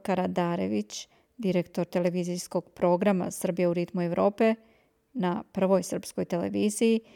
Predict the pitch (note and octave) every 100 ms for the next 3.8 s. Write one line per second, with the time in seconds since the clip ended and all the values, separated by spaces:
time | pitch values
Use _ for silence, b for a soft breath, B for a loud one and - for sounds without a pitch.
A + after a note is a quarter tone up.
0 | B _ A3+ F3+ E3+ G#3 - F#3+ G3+ -
1 | F#3 F3+ F3+ F3 F3+ - E3+ F#3 G#3 G#3
2 | G3+ - F3 E3+ E3+ F#3 - F#3 G3+ A#3
3 | A#3 A3+ A3 - G#3+ - -